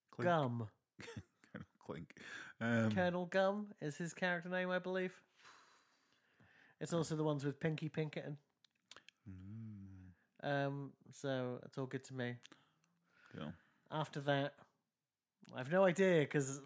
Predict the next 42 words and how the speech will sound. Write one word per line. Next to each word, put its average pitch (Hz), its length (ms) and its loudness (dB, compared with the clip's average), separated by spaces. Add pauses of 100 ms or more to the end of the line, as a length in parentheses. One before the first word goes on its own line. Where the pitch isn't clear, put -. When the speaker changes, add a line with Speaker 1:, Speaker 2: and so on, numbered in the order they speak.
(120)
Speaker 2:
they're 151 120 2
the 147 140 0
only 143 120 2
ones 139 180 4
Speaker 1:
<laughs> - 0 -
No. 143 60 4
Speaker 2:
I 143 40 6
watch 143 300 2
while 139 140 2
on 131 100 0
holiday. 127 380 -2
Speaker 1:
Okay. - 80 -4 (340)
I 95 80 -8
have 87 160 -10
not 90 160 -8
watched - 280 -12
them 92 100 -8
yet, 87 180 -12 (120)
so. - 80 -14 (160)
Speaker 2:
Though 156 100 2
I 151 80 4
might 170 260 4
have 143 160 0
to 147 80 -4
rewatch 135 500 0 (220)
because 143 440 -6 (260)
this 160 220 -4
was 139 100 -10
quite 151 320 0
tough 175 260 0
for - 60 -10
me. 117 200 -4 (220)
Anyway, 135 320 0
I 139 100 0
apologise 131 540 0
if 123 60 -8
I 131 60 0
didn't 127 180 -2
talk 135 260 -2
much 120 220 -6 (160)
Speaker 1:
Yeah. 104 140 -2 (140)
Speaker 2:
because 143 340 0